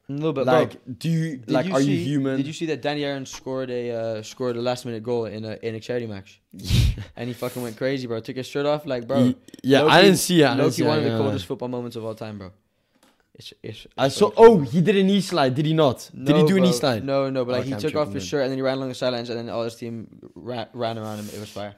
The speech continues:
Speaker 2: I'm pretty sure Cal the Dragon played in that game as well, bro. Do you know who Cal the Dragon
Speaker 1: Yeah,
Speaker 2: is?
Speaker 1: yeah, oh,
Speaker 2: Oh,
Speaker 1: Cal the
Speaker 2: bro.
Speaker 1: Dragon, bro.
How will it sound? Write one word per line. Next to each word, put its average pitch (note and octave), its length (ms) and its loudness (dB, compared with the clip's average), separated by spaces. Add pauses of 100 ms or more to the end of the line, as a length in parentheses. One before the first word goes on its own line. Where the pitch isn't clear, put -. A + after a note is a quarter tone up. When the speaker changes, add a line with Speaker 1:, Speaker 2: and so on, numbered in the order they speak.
Speaker 2:
I'm C3 140 -2
pretty D3+ 200 -2
sure E3 240 -2
Cal C3+ 220 0
the C3 120 -2
Dragon C3 380 0
played B2 200 -6
in A#2 100 -6
that A#2 140 -8
game A2+ 220 -4
as G#2 120 -10
well, A2+ 180 -4
bro. G#2+ 120 -8
Do G#2 120 -8
you B2+ 60 0
know C#3 80 0
who B2 60 -6
Cal B2 160 0
the A#2 60 -2
Dragon A2+ 240 -2
Speaker 1:
Yeah, A2 320 -2
Speaker 2:
is? G#2+ 140 -6
Speaker 1:
yeah, F#2 120 -8
oh, F#2+ 60 -8
Speaker 2:
Oh, F2+ 100 -12
Speaker 1:
Cal E2+ 160 -12
the C#2+ 60 -20
Speaker 2:
bro. D#2+ 100 -18
Speaker 1:
Dragon, - 220 -18
bro. F2+ 100 -20